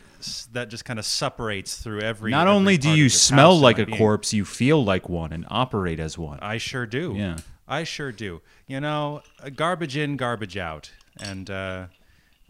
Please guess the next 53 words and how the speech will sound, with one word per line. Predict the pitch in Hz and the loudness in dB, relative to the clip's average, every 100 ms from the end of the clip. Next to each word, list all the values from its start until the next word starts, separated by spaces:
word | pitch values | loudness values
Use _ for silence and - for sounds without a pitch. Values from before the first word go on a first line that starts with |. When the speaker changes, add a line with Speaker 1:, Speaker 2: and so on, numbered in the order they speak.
| 123 | -10
Speaker 1:
I, | 107 117 120 | -8 -6 -6
I | 117 120 | -8 -8
just, | 117 107 - | -8 -10 -12
I | 120 113 | -14 -12
just | 113 - | -10 -12
sort | - - 113 | -12 -8 -6
of, | 107 101 - - - - - - - - | -6 -10 -16 -20 -14 -14 -14 -18 -20 -20
you | 104 | -12
know, | 107 | -10
straight | 104 - 123 135 | -10 -10 -8 -8
from, | - 135 123 123 | -8 -10 -8 -10
straight | - 139 131 | -8 -8 -6
from | 135 | -8
the | 120 | -8
floor. | - 127 113 110 110 104 - - _ | -10 -10 -6 -6 -8 -10 -20 -20 _
I | 123 | -4
am | 135 131 | -2 -2
of | 131 | -4
the | 123 | -8
floor. | - 107 101 110 | -10 -8 -6 -6
I | 120 | -6
am | 120 117 | -6 -8
of | 104 | -12
the | 104 | -14
earth. | 92 92 - _ _ - | -12 -14 -16 _ _ -6
I | 123 | -6
s-, | 127 - | -4 -8
I | 123 123 | -6 -8
wiggle | 120 127 120 | -8 -6 -6
around | 110 107 107 | -4 -4 -6
like | 104 | -10
a | 104 | -10
little | 104 98 | -12 -12
worm. | 92 90 87 87 - - - - _ | -12 -12 -12 -16 -18 -20 -20 -20 _
Speaker 2:
This | 151 190 | -4 2
Speaker 1:
Um, | 185 | 4
Speaker 2:
reminds | 175 185 156 | 6 4 4
me | 165 | 4
of, | 143 117 | 4 4
uh, | 120 107 | 4 2
Speaker 1:
and | 107 98 - | -2 -10 -4
Speaker 2:
one | 123 131 | 2 4
of | 123 | 4
the, | 120 113 | 6 6
uh, | 107 | 6
guys | 104 104 104 110 98 | 4 2 4 2 2
in | 98 | 0
my | 92 | -2
class, | 90 - 101 98 92 - - | -4 -6 -4 -2 -4 -6 -8
uh, | 92 87 82 | -6 -6 -6
in | 90 | -10
film | - 95 95 | -8 -6 -4
school, | - - 87 82 82 | -6 -8 -6 -6 -8